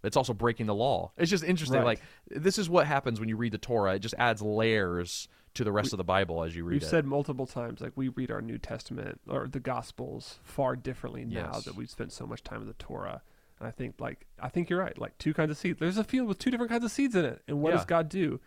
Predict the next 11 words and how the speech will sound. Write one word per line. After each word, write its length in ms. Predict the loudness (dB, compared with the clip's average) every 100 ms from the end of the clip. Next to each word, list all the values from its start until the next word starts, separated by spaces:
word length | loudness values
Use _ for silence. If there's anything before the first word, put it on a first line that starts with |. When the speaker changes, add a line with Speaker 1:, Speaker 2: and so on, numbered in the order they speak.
| -18 _ _
Speaker 2:
He 120 | -6
separates 1040 | 0 0 2 2 2 -2 -6 -14 -16 -20 _ _ -6
the 80 |
Speaker 1:
The 40 | -4
weeds 120 | 0
Speaker 2:
true 80 | 2
Speaker 1:
and 80 | 2
the, 40 |
yeah. 60 | 0
Speaker 2:
seed 420 | -4 -4 -4 -8 -14 -14
Speaker 1:
Mm-hmm. 140 | -12